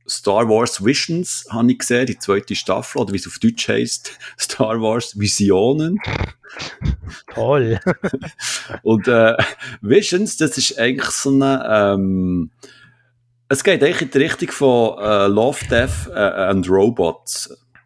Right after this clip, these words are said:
Speaker 1: Oder heisst es anders?
Speaker 2: Ja, doch, das heisst es so, ja.
Speaker 1: Doch, das heisst so, gell?
Speaker 2: Ja.
Speaker 1: Also, das sind eigentlich, ähm, Ku-, äh, Kurzfilme, animierte Kurzfilme, wo eigentlich mit der, äh, offiziellen Timeline nichts zu tun hat.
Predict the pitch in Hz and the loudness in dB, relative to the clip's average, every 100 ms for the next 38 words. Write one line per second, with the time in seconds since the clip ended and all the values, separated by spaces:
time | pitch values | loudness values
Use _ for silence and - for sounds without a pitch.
0 | _ _ - 82 78 - 98 135 - - | _ _ -10 -8 -8 -6 -6 -6 -8 -14
1 | _ _ _ _ _ - 156 160 - 113 | _ _ _ _ _ 0 2 2 2 2
2 | 143 151 165 110 101 113 131 - 95 107 | 2 0 0 2 2 2 0 -2 -2 -2
3 | - 80 90 - 107 110 - - 110 - | -2 -2 -2 -4 -4 -2 -2 -4 -4 -6
4 | - 135 - 127 131 156 160 127 110 98 | 0 0 4 4 4 0 0 4 4 4
5 | 95 - - - _ _ - - - 120 | -2 -8 -14 -20 _ _ -18 -12 0 2
6 | 135 - - 113 110 - 117 143 220 - | 2 -4 -4 0 2 2 4 4 4 0
7 | - 196 190 196 196 117 113 120 165 - | 2 4 6 4 4 4 4 4 4 0
8 | 135 - 127 202 - - 175 180 190 165 | -4 2 4 2 0 -4 0 2 2 2
9 | 107 - _ 127 147 131 175 - 135 113 | 0 -2 _ 0 2 0 -4 2 2 2
10 | - - 101 - _ _ _ _ _ _ | -2 -2 -2 -2 _ _ _ _ _ _
11 | _ _ _ _ 104 101 95 95 139 - | _ _ _ _ 0 2 2 2 0 -2
12 | - 147 139 - 117 139 143 139 131 131 | 0 2 2 0 -2 -2 -2 2 6 6
13 | 131 - - 123 196 175 254 _ - | 4 -6 2 4 4 0 -4 _ -20